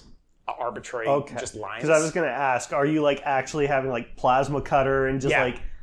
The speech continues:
Speaker 2: cut out the pieces
Speaker 1: Yeah,
Speaker 2: and
Speaker 1: so you
Speaker 2: everything?
Speaker 1: got a laser,
Speaker 2: Okay.
Speaker 1: so you got a laser cutter, and you, like, cut pieces apart.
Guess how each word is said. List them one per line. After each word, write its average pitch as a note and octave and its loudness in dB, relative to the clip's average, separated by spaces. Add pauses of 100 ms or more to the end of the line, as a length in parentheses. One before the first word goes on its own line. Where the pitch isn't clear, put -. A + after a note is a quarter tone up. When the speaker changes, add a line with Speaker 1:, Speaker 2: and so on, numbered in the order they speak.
(360)
Speaker 2:
cut D3 4
out D3 4
the D3 2
pieces D3+ 0
Speaker 1:
Yeah, D3+ 4
Speaker 2:
and D#3+ 4
Speaker 1:
so D3+ 4
you - 4
Speaker 2:
everything? D#3+ 4
Speaker 1:
got F#3 6
a - 6
laser, C#3+ 4
Speaker 2:
Okay. G#2 -2
Speaker 1:
so - -4
you C#3 0
got F3+ 4
a E3 4
laser C#3 2
cutter, A#2 -6
and C3 -8
you, C3+ -10
like, B2+ -6
cut - -8
pieces A#2+ -12
apart. - -12